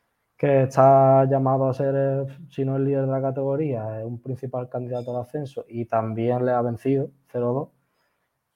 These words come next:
Incluso también con Alaurín de la Torre, que es un equipo que viene descendido de, que viene recién a-, descendido de tercera red, y también le vence cero cuatro. Así que si tengo que analizar la pretemporada del Atlético Malagueño, del Juvenil División de Honor,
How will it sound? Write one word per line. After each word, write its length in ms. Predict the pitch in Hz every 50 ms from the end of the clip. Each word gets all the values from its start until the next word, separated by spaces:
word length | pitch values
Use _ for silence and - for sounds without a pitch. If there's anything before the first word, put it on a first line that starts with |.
| _ _
Incluso 460 | 151 147 143 135 139 139 135 139 143
también 280 | 131 135 147 156 160 151
con 120 | - 135
Alaurín 360 | 127 123 123 120 123 131 131
de 80 | 135 131
la 120 | 131 127
Torre, 300 | 135 139 156 160 175 156
que 60 | 131
es 40 | 131
un 80 | 123 120
equipo 320 | 120 127 131 127 131 127
que 80 | 127 127
viene 200 | 127 127 127 123
descendido 600 | 123 120 - 135 131 123 127 143 143 131 120 110
de, 540 | 113 110 110 110 107 107 107 107 101 104 -
que 80 | - 120
viene 280 | 120 123 123 123 123 120
recién 300 | 123 123 120 - 127 127
a-, 120 | 127 123 -
descendido 640 | 127 123 127 123 - 131 127 127 147 139 131 117 113
de 360 | 110 110 107 107 104 107 107
tercera 440 | - 113 107 _ - 123 123 123 120
red, 240 | 127 139 147 151 - _ _ _ _ _ _ _ _ _ _ _ _ _ _ _ _ _ _ _ _
y 180 | - 160 175 175
también 260 | 175 165 160 151 143
le 60 | 139
vence 220 | 135 135 123 131 123
cero 220 | - 135 120 117 110
cuatro. 320 | 131 156 165 139 127 117
Así 240 | 113 104 - 123 120
que 580 | 120 - 135 135 135 135 127 127 120 120 120 120 - _ _ _ _ _ _ _ - 196 131
si 340 | 131 - - 135 131 135 131
tengo 220 | 131 139 143 147
que 80 | 147 156
analizar 360 | 151 143 147 139 139 151 147
la 80 | 143
pretemporada 440 | 139 147 139 143 135 135 - 147 143
del 60 | 143
Atlético 160 | 139 147 147 143
Malagueño, 500 | 143 143 147 151 156 147 131 127 120 120
del 120 | 117 117
Juvenil 400 | 113 - - 123 127 123 123 131
División 320 | 139 143 139 139 143 139
de 80 | 135 139
Honor, 220 | 139 143 156 -